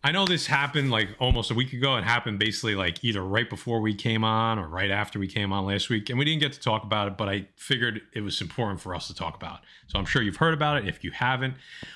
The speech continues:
Um, basically what's happening is we all know that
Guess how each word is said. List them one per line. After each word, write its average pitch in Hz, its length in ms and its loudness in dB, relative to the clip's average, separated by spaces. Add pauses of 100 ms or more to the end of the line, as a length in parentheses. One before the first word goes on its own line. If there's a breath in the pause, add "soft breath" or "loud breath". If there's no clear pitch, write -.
(180 loud breath)
Um, 98 560 0 (160)
basically 160 380 0
what's 117 160 -2
happening 104 460 2
is 90 500 -2 (600 soft breath)
we 120 160 2
all 143 160 2
know 123 280 2
that 98 420 -2